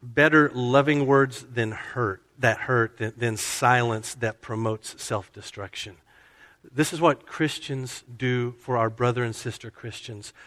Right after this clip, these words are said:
We encourage each other in our sanctification. And you might say, "Well, I got sin of my own. Who am I?" Look, James is not telling you to be some spiritual police, some church referee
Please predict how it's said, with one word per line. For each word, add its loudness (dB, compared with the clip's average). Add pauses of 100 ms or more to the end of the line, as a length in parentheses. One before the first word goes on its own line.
(200)
We 6
encourage 0
each -4
other 2
in -4
our -2
sanctification. -10 (1700)
And 4
you 10
might 4
say, 6
"Well, 8
I 8
got 6
sin 8
of 8
my 8
own. 8
Who 10
am 8
I?" 8
Look, 4
James 4
is -2
not 4
telling 8
you 8
to -2
be 6
some 4 (500)
spiritual 6
police, 8
some 4
church 4
referee 6